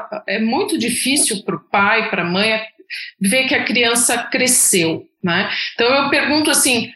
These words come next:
"A calça ficou curta?", né? "Teve que comprar calça nova?", por exemplo, é uma forma da mãe perceber que o filho cresceu,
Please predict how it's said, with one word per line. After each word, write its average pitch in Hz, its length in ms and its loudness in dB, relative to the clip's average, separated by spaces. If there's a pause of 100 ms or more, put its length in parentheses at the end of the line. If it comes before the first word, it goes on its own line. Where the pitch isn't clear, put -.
(140)
"A 220 160 0
calça 285 440 2
ficou 196 360 -2
curta?", 196 680 0 (480)
né? 247 300 2
"Teve 339 220 2
que 285 180 -2
comprar 214 380 0
calça 175 340 0
nova?", 185 640 0
por 220 100 -2
exemplo, 208 300 0
é 269 40 2
uma 311 180 2
forma 240 380 0
da 262 200 0
mãe 233 280 0
perceber 226 540 0
que - 80 -8
o 240 60 -4
filho 175 340 0
cresceu, - 560 -2